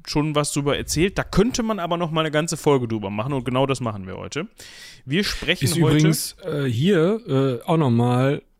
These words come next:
Speaker 2: eine Folge, über die, also in deren Verlauf, wir möglicherweise noch mal eine weitere Folge entstehen lassen können.
Speaker 1: Das sehen wir dann. Das, die, die Gefahr droht immer, würde ich sagen.
Speaker 2: Die droht, ja. Jetzt wolltest du sagen, worüber wir sprechen. Ich
Speaker 1: Ja.
Speaker 2: hatte dich mal wieder unterbrochen.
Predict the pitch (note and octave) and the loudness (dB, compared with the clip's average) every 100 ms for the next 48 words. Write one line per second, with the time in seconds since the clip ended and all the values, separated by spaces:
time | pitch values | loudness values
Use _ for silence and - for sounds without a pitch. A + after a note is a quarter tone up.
0 | _ F#3+ B2 - - E3 E3 A#2 B2 F3 | _ 0 0 2 2 4 4 4 2 0
1 | A#3 _ _ _ _ - C#3+ C3+ C3 A#2 | -4 _ _ _ _ -4 0 2 2 0
2 | D3 F3+ C3+ B2 D3 D#3+ D3+ C#3+ D3+ C#3+ | 0 2 2 0 0 0 0 2 0 -2
3 | D3 C3+ C#3+ D3 E3 C3+ B2+ D3 D3 D#3 | 0 2 2 0 -2 -4 0 2 2 0
4 | D#3+ C#3+ C3 C3+ C#3+ D3 C#3 C3+ C3+ D3 | -2 -2 -2 0 0 0 0 0 0 0
5 | C3 C3 - C#3 E3 D#3+ B2 A#2+ A#2 - | 2 2 -2 -4 0 2 0 -2 -4 -4
6 | A#2+ A2 F#2+ E2+ G2+ F2+ E2+ E2 - - | -2 -2 -2 -4 -6 -6 -6 -12 -12 -4
7 | A2+ A2+ C#3+ A#2+ G2 F#2 G2 - - A2+ | 0 2 4 2 0 -4 -8 -10 -16 -10
8 | A#2+ A2+ A2+ B2 - A#2 D#3+ D3+ D#3 D#3+ | -10 -8 -8 -8 0 2 2 2 2 0
9 | - C#3 G2+ F2+ F#2+ G2 - F2+ F2+ F#2 | -2 -4 -4 -6 -8 -8 -10 -12 -8 -4
10 | A2 A#2 C3 A2+ G2+ F#2+ F2 G2 - - | 0 2 2 2 -2 -6 -6 -8 -10 -4
11 | A#2+ - C3 C3 B2+ A#2 A#2 A#2+ A#2+ A#2 | -2 2 2 2 0 0 2 0 0 -2
12 | A2 - A2+ F2+ F2+ C#3 A2 G#2 A2+ G#2+ | -2 -4 -6 -2 2 2 2 -2 -2 -2
13 | G2+ A2 G#2+ G#2 G#2 F#2+ F#2 D#2 | -2 0 0 0 -2 -2 -6 -8